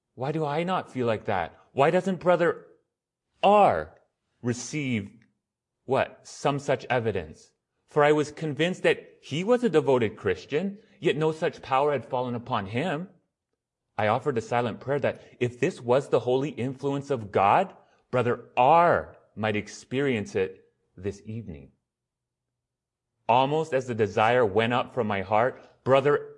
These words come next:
R fell prostrated by the power of God, crying, 'Let the Lord work.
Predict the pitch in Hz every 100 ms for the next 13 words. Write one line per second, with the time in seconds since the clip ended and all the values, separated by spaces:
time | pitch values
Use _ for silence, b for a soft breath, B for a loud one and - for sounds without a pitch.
0 | _ 131 156 139 117 - - _ - 120
1 | 113 110 - 123 151 180 - 123 117 120
2 | 113 110 101 123 139 160 117 113 123 131
3 | 143 135 127 - B B _ - 120 131
4 | - - 156 123 120 120 101 95 110 120
5 | - -